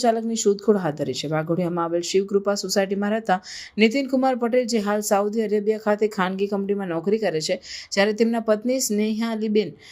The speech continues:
પટેલ અને બે પુત્રી કાવ્યા તેમજ જીલ વાઘોડિયા ખાતે રહે છે. સ્નેહાલીબેન એક્ટિવા પર બે પુત્રીને બેસાડી વાઘોડિયાના માળોધર ખાતે રહેતા ભાઈના ઘરે જઈ રહ્યા હતા. દરમિયાન પૂરપાટ ઝડપે આવી રહેલ ડમ્પર ચાલકે માળોધર રોડ પર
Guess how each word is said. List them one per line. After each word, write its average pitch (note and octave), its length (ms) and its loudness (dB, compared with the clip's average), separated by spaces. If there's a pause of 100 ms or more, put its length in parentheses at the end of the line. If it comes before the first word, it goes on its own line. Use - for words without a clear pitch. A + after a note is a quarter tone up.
(140)
પટેલ A#3+ 380 4
અને G#3 160 2 (120)
બે G#3+ 80 2 (100)
પુત્રી G#3 320 2
કાવ્યા G3 280 2
તેમજ A3 320 0
જીલ G#3+ 280 4
વાઘોડિયા G3+ 420 0
ખાતે G3+ 240 0 (200)
રહે D#3 220 0
છે. - 200 0 (340)
સ્નેહાલીબેન F3 680 0
એક્ટિવા G3+ 340 2
પર G3+ 160 0
બે G#3 80 6
પુત્રીને G#3+ 420 2
બેસાડી F#3+ 520 0
વાઘોડિયાના G#3+ 560 0
માળોધર G3 340 0 (100)
ખાતે A3+ 200 2
રહેતા A3 360 0 (340)
ભાઈના G#3+ 320 2
ઘરે A3+ 180 0
જઈ A3 260 -2
રહ્યા G#3 260 0
હતા. G#3+ 240 -2
દરમિયાન F3 340 0
પૂરપાટ G3 400 2
ઝડપે G3+ 240 2
આવી F#3+ 220 0
રહેલ G3+ 180 0
ડમ્પર F#3 380 0
ચાલકે G3 340 0
માળોધર F#3+ 460 0
રોડ F#3+ 180 0
પર F3+ 160 2